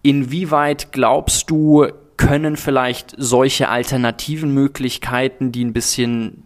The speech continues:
dezentraler sind, wo ich andere Arten von Vertrauen habe, vielleicht euch supporten? Oder sind das, ist das eher Konkurrenz? Ist das was, wo ihr sagt, ihr schaut euch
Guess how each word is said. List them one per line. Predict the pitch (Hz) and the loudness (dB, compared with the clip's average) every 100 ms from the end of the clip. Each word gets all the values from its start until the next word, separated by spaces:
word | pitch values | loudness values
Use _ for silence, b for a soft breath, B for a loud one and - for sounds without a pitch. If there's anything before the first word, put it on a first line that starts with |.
| - | -18
dezentraler | 113 107 117 - 123 113 - 110 143 143 | -12 -4 -4 -4 -6 -6 -4 -2 0 -2
sind, | 120 131 120 | -2 -4 -4
wo | 117 | -4
ich | 104 - | -6 -6
andere | - 123 131 120 120 B B B B B - | -4 2 2 4 2 B B B B B -4
Arten | 123 175 170 135 | -2 -2 -4 -6
von | - 135 117 | -2 -2 -2
Vertrauen | - 123 - 117 127 123 120 | -4 -4 0 2 2 0 0
habe, | 120 120 123 135 135 - | 2 2 2 4 4 2
vielleicht | - - 123 117 120 117 - - | -6 -2 0 0 0 -4 -8 -2
euch | 131 131 127 - | 2 2 0 -4
supporten? | - - 131 - 123 143 - 196 | -2 -2 -2 2 2 2 0 -6
Oder | 180 131 127 | -4 0 2
sind | 120 120 117 | 2 0 0
das, | 123 - | -2 -2
ist | - - | -4 -4
das | 117 | -2
eher | - 117 | 0 0
Konkurrenz? | 107 - 135 - 147 151 151 - | 0 -4 -4 -2 0 0 0 -4
Ist | 127 - | -8 -6
das | 127 | -4
was, | 123 120 - | -2 -4 -4
wo | |
ihr | 123 | -4
sagt, | 117 120 - | 0 -2 -2
ihr | 113 | -4
schaut | - 131 123 | 0 0 2
euch | 127 | 0